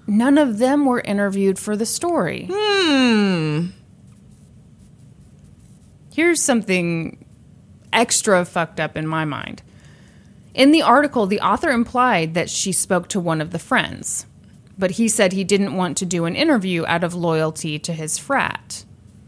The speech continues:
Speaker 2: Wow.
Speaker 1: But the guy was like, "That conversation never happened."
Speaker 2: Holy shit.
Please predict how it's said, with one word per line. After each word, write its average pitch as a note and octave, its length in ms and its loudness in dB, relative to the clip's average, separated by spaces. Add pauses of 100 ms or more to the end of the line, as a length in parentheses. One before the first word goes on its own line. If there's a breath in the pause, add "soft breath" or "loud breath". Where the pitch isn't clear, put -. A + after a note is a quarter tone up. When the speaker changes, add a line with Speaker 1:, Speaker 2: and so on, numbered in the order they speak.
(920)
Speaker 2:
Wow. D#3+ 640 -2 (120)
Speaker 1:
But G3 160 -6
the G#3 80 0
guy G3+ 220 4
was A3 180 4
like, G3+ 280 2 (360)
"That D#4 300 0
conversation C#4 1120 4
never D4 400 6
happened." G3+ 640 -6
Speaker 2:
Holy D#3+ 400 -6
shit. - 720 -12